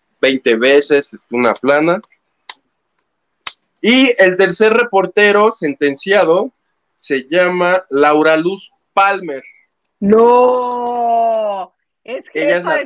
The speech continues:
Speaker 2: todos
Speaker 1: terc-
Speaker 2: los demás. <laughs>
Speaker 1: Y la nota de ella es, este, alguien le dijo a alguien hipócrita.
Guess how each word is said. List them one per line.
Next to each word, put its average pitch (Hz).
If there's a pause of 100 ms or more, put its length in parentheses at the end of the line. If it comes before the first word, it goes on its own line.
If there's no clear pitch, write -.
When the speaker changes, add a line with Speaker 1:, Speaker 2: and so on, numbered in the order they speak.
Speaker 2:
todos 294
Speaker 1:
terc- 311
Speaker 2:
los 277
demás. 277 (460)
<laughs> 240 (1600)
Speaker 1:
Y 220
la 214
nota 214
de 208
ella 202
es, 190
este, 135 (520)
alguien 320 (360)
le 160
dijo 214
a 202
alguien 208
hipócrita. 160